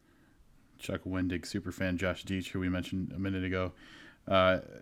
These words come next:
he said, "Have you folks looked at Wendig's blog? It's quite awesome. He gives these lists of writer advice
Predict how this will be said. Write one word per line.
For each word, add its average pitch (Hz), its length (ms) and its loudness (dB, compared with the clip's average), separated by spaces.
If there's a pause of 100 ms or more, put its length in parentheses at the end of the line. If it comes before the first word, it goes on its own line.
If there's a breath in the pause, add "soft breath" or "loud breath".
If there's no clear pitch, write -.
he 101 160 -4
said, 139 220 4
"Have 101 180 4
you 110 100 4
folks 110 280 0
looked 104 200 0
at 95 200 4
Wendig's 90 380 -2
blog? 90 320 0
It's 87 120 -6
quite 120 220 4
awesome. 95 420 2
He 107 140 -2
gives 98 360 0
these 92 320 -2
lists 95 500 -4
of 92 300 -2
writer 92 300 2
advice 90 540 -2